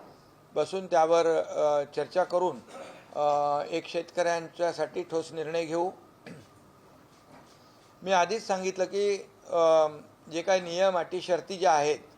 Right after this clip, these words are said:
या नियम, अटी, शर्ती ज्यावेळे-, यापूर्वी देखील तशा प्रकारचा निर्णय सरकारने घेतला होता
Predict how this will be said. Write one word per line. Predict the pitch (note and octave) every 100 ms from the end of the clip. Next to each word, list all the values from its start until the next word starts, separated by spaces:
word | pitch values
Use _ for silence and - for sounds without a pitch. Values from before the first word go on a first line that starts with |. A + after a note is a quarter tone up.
| _ _ _ - _ _ _ - D#3
या | F3 G3+ G3+ F#3+ - - - - _ _
नियम, | E3 F3 F#3+ F3
अटी, | - F3+
शर्ती | F3 D#3 F#3 F#3
ज्यावेळे-, | D#3+ E3 F3+ E3
यापूर्वी | F3+ F3+ E3+ G3
देखील | G#3 G3 - D#3 A2+ - - - _ - - - -
तशा | D#3 F#3+
प्रकारचा | F#3+ F3+ F#3 F3 F3+
निर्णय | E3+ E3+ F3+
सरकारने | D#3 E3 D#3 E3 E3 E3
घेतला | C#3 C#3 F3
होता | E3+ E3 F#3